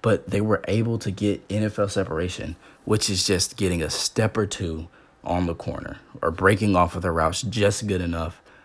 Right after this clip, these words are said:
to have enough room for a ball to squeeze in there. And those are N F L level windows. And if the Ohio State receivers can do it, L S U with all of those receivers and those playmakers can definitely do it.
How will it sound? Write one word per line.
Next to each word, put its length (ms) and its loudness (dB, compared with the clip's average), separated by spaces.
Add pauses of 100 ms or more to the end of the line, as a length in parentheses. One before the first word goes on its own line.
(1120)
to 120 -6
have 400 2
enough 420 0
room 280 0
for 140 -2
a 60 -2
ball 300 0
to 80 -6
squeeze 340 -6
in 140 2
there. 320 -4 (460)
And 140 2
those 220 2
are 80 0
N 160 -2
F 180 -2
L 100 -2
level 300 -4
windows. 640 -2 (500)
And 120 0
if 200 0
the 300 -2
Ohio 400 0
State 360 2
receivers 440 0
can 140 -4
do 180 0
it, 200 -2 (540)
L 220 4
S 220 2
U 160 4
with 160 -2
all 180 2
of 80 -2
those 280 0
receivers 500 -6
and 120 -4
those 160 -4
playmakers 680 -2
can 200 -4
definitely 580 -2
do 260 -2
it. 140 -4